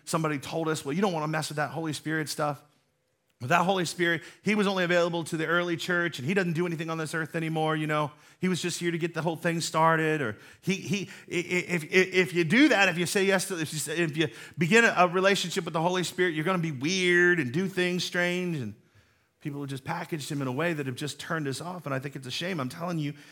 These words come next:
you need him in your life. Here's why. In Acts one eight, it says, "But you'll receive power." Everybody say power. Power.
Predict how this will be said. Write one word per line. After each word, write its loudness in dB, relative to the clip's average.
you 0
need 0
him -2
in -4
your -6
life. -4
Here's -6
why. -2
In -2
Acts 0
one 0
eight, 0
it -8
says, -4
"But -8
you'll 0
receive -6
power." -4
Everybody -2
say -6
power. -2
Power. -2